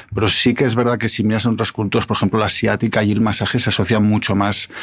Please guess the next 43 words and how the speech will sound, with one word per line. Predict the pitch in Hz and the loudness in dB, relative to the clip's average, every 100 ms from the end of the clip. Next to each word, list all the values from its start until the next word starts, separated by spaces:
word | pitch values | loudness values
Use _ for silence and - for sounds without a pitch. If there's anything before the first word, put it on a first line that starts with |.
| - - | -14 -6
a, | 90 87 85 | -2 0 0
a | - 95 | -2 0
la | 92 | 2
medicina, | 92 90 - 135 92 95 | 2 2 2 0 0 0
¿no? | 120 | 0
A | |
la | 113 | 0
medicina | 101 98 107 110 | 0 0 0 0
tradicional, | 107 98 - 95 95 90 | 0 0 0 0 0 -2
que | |
es | 95 | -4
como | 98 95 | 0 2
ellos | 90 95 | 2 0
lo | |
llaman. | 95 95 98 - - - - - | 0 0 -2 -4 -8 -8 -6 -6
Entonces, | - 104 120 92 | -2 0 2 2
bueno, | 101 98 | 2 2
hemos | 104 101 | 2 2
de | 120 | 2
volver | 110 107 113 120 | 2 0 2 0
un | 110 | -2
poco | 101 120 127 123 107 | -2 -2 0 0 -2
a | 104 | -4
recuperar | 95 - 101 101 104 | -6 -4 -4 -2 -2
ese | - 113 | -2 0
valor, | 98 104 123 | 2 2 0
ese | 98 107 | -2 -2
sentido | 98 95 113 104 | 0 2 2 0
que | 101 | -2
tiene | 87 95 92 92 92 92 | -2 0 0 0 0 0
el | 95 | 2
mundo | 98 98 95 | 2 2 2
del | 95 | 0
masaje, | 92 - 120 110 | 0 0 0 0
¿no? | 107 | 2
Las | 110 101 | 0 -2
distintas | 92 98 98 95 | -2 -2 0 -2
terapias | 98 101 - 101 | 0 -2 0 -2
que | - 107 | 0 0
hay, | 107 | 0
que | 98 | 0
hay | 95 | 0
muchas, | 110 107 131 123 | 2 2 0 -2